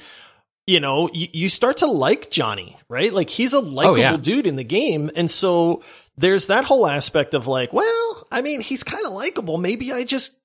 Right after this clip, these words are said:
Speaker 1: give it over to him and, you know, feel like I'm helping out a bro," <laughs> you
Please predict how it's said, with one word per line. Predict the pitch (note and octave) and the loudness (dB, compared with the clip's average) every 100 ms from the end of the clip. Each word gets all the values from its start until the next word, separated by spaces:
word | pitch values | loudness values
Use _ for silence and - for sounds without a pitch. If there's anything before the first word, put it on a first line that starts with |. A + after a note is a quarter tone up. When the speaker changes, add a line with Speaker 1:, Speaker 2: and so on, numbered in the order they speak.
| - | -6
Speaker 1:
give | C#3 G3 | -2 2
it | |
over | A3 B3+ C#4 | 2 2 0
to | |
him | B3 D#4 F4 C#4+ | 0 2 2 2
and, | F#3+ E3+ D3+ C#3 - | 2 2 0 -2 -6
you | D#3 D3 | -2 0
know, | B2 E3+ G#3+ - - | 0 -2 -2 -6 -4
feel | D#3 | 0
like | G3 G#3 G3 | 2 0 0
I'm | G3+ F#3+ | -2 -2
helping | D3+ G#3 G3+ | 0 0 0
out | G#3 A3+ | -2 -2
a | |
bro," | G#3+ A3+ C4+ C4 D3 B2 A2 - | 0 0 4 4 4 0 -4 -6
<laughs> | - | 0
you | F3 | 0